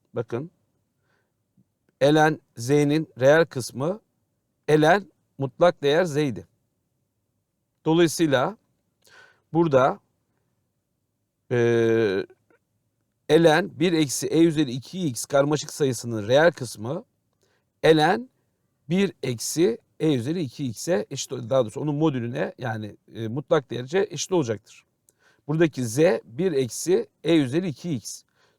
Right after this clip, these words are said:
Dolayısıyla ln z'nin reel kısmı eşittir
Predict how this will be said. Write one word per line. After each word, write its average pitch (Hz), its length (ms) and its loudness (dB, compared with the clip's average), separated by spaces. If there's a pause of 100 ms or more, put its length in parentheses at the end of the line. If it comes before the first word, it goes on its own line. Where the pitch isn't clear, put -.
Dolayısıyla 160 480 4 (760)
ln 170 460 4
z'nin 131 680 0 (460)
reel 151 240 6
kısmı 135 520 -6 (760)
eşittir 180 640 0